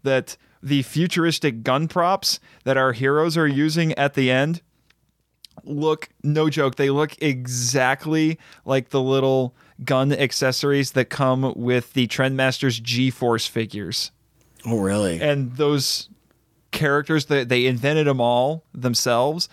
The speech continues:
Speaker 1: and those characters look a little bit Power Ranger-y.
Speaker 2: Mm-hmm.
Speaker 1: And the, I rem-, I have distinct memories of, uh, of the guns that came with it, and they look just like the ones in this.
Speaker 2: That's pretty
Speaker 1: Colored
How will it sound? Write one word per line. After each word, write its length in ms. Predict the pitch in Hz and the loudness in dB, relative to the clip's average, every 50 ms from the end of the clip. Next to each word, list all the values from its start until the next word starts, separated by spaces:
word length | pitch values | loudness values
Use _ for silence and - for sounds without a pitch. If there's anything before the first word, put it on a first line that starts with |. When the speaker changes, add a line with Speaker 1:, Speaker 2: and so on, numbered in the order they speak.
| - - _ - | -16 -20 _ -4
Speaker 1:
and 160 | - 131 131 | -2 -2 0
those 140 | 139 147 139 | 0 0 0
characters 420 | - - 135 139 139 156 151 123 139 | 0 -2 -2 -2 0 0 -2 0 0
look 140 | 135 135 | -2 0
a 80 | - 127 | 0 -2
little 200 | 117 123 127 127 | 0 0 0 0
bit 240 | 131 123 - _ - | 0 -2 -2 _ -10
Power 380 | - - 110 110 113 127 135 135 | -8 -4 0 0 2 2 2 2
Ranger-y. 600 | 135 139 147 151 147 165 165 175 185 196 180 139 _ _ _ _ _ _ _ _ - - - | 2 0 0 0 0 0 0 2 2 0 -2 -4 _ _ _ _ _ _ _ _ -20 -10 -4
Speaker 2:
Mm-hmm. 380 | 127 135 135 139 156 165 175 170 160 - - - | -2 0 0 2 2 2 0 0 -4 -10 -8 -4
Speaker 1:
And 380 | 147 147 143 143 139 131 120 | -2 0 0 0 -2 -4 -4
the, 200 | - 139 127 113 - | -4 -4 -4 -4 -2
I 80 | 131 135 | -2 0
rem-, 240 | 139 139 120 139 135 - | 0 0 0 0 -2 -2
I 80 | 120 | -2
have 200 | 117 135 139 123 | 0 0 -2 0
distinct 500 | 120 135 123 - - 151 143 - _ - | 0 -2 -2 0 0 -2 -2 -2 _ -8
memories 380 | - 143 135 135 135 131 127 117 | -2 -2 0 0 2 0 0 0
of, 140 | 127 110 110 | -2 -2 0
uh, 60 | 113 104 | 0 2
of 180 | - 123 113 113 | 2 0 0 0
the 80 | 120 | -2
guns 380 | 107 117 117 120 127 139 131 127 | -2 0 0 0 0 0 -2 -2
that 120 | 135 131 | -2 -2
came 160 | - - 135 131 | -2 -2 -2 -2
with 140 | 135 131 - | 0 0 0
it, 100 | 139 - | 0 0
and 100 | 123 120 | 0 0
they 100 | 120 123 | 2 2
look 160 | 123 123 117 | 2 2 0
just 200 | - 131 117 - | 0 -2 -2 0
like 140 | 127 117 113 | -4 -4 -4
the 80 | 120 117 | -4 -4
ones 200 | 110 110 - 117 | -4 -4 -4 -6
in 80 | 104 101 | -6 -6
this. 320 | 82 82 98 - - - _ _ _ _ - - | -6 -6 -6 -8 -8 -10 _ _ _ _ -18 -14
Speaker 2:
That's 220 | 82 78 78 - | -12 -10 -10 -12
pretty 240 | - - 85 85 - | -12 -12 -8 -4 0
Speaker 1:
Colored 160 | - 233 226 | 0 2 4